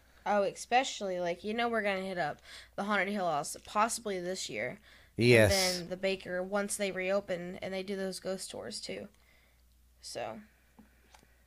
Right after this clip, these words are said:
Speaker 1: All right, is it my turn?
Speaker 2: Yes, it's your turn,
Speaker 1: Okay.
Speaker 2: MacGyver.
Speaker 1: So I'm going to be doing the Oracle Island,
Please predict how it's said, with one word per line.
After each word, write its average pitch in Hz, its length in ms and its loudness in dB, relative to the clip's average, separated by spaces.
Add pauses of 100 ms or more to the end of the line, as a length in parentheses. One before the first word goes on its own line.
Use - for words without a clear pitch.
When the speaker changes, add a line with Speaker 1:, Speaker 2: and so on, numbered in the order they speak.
(1700)
Speaker 1:
All 247 140 -2
right, 302 460 4
is 254 120 0
it 269 100 2
my 294 220 2
turn? 208 500 -2 (120)
Speaker 2:
Yes, 120 420 6
it's - 220 -2
your 101 180 6
turn, 110 600 4 (320)
Speaker 1:
Okay. 101 200 2
Speaker 2:
MacGyver. 92 500 4 (320)
Speaker 1:
So - 320 -4
I'm 233 300 0
going 214 500 -2
to 208 140 -14
be 202 140 -6
doing 185 640 -6 (160)
the - 360 -12 (600)
Oracle 262 640 0
Island, 214 540 -2